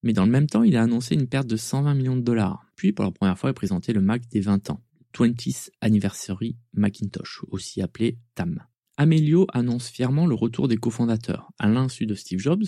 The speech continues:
qui n'en savait rien, Amelio a négocié le retour de Steve Wozniak. Cela permet à Amelio de faire une belle photo sur scène avec les cofondateurs à ses côtés.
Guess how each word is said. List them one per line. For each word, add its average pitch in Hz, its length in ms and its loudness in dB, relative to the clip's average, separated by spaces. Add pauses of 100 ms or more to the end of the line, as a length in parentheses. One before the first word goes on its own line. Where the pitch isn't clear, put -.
qui - 100 -16
n'en - 80 -6
savait - 240 -8
rien, 135 220 -2 (440)
Amelio 135 380 4
a 151 60 4
négocié 120 400 2
le 127 60 4
retour 117 280 0
de 117 100 -2
Steve 117 360 -6
Wozniak. 104 380 -2 (520)
Cela 110 240 2
permet 107 240 2
à 98 60 0
Amelio 101 340 2
de 135 80 2
faire 107 160 -4
une 95 140 0
belle 143 140 -2
photo 113 280 -2
sur - 180 -12
scène 147 240 -2
avec 98 280 -2
les 107 60 -4
cofondateurs 101 600 -4
à 117 60 -4
ses 113 140 -8
côtés. - 340 -10